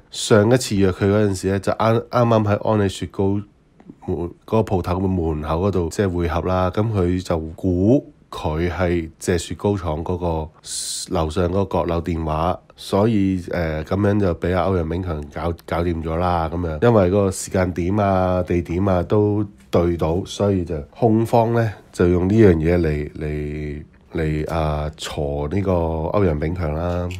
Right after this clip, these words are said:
咁但係呢，其實呢單 case 呢，有好多好離奇嘅嘢嘅。咁因為呢，初時未捉到歐陽炳強之前呢，嗰個驗屍官呢，就話死亡時間呢，大概係夜晚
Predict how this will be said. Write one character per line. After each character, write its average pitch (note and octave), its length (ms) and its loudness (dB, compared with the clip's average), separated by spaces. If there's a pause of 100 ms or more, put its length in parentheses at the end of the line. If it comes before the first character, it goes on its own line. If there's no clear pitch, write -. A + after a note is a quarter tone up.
(120)
咁 C3 160 2
但 G2 220 6
係 G2 160 2
呢， A2+ 140 4
其 G#2 180 0
實 F#2 160 2
呢 A#2 180 4
單 G#2+ 200 4
case G#2 420 -2
呢， F#2 200 0 (140)
有 F#2+ 180 4
好 F#2+ 400 2
多 A2 340 6
好 G2+ 260 -2
離 F#2+ 920 0
奇 D#2+ 260 -4
嘅 E2+ 80 0
嘢 D#2+ 380 -2
嘅。 D2 60 -6 (320)
咁 C#3 220 6
因 E3 180 8
為 A#2 160 10
呢， B2+ 240 6
初 D#3+ 360 6
時 E2 440 -2 (340)
未 G2 220 2
捉 - 200 -2
到 A2+ 120 6
歐 A#2+ 200 6
陽 E2+ 100 2
炳 E2+ 140 -2
強 F#2 160 -2
之 G2+ 140 -2
前 D#2+ 200 -4
呢， F#2+ 140 0 (140)
嗰 G2+ 720 4
個 F#2+ 60 -6 (320)
驗 G2 260 2
屍 A#2+ 260 0
官 A2 300 2
呢， G#2+ 240 2 (640)
就 F2 180 2
話 E2 320 0 (240)
死 - 240 -6 (220)
亡 F2+ 180 8
時 D#2+ 280 -4
間 F#2 240 2
呢， G#2+ 100 0
大 D#2+ 240 -4
概 E2+ 80 0
係 F2+ 400 -2
夜 E2 200 -2
晚 F2 260 0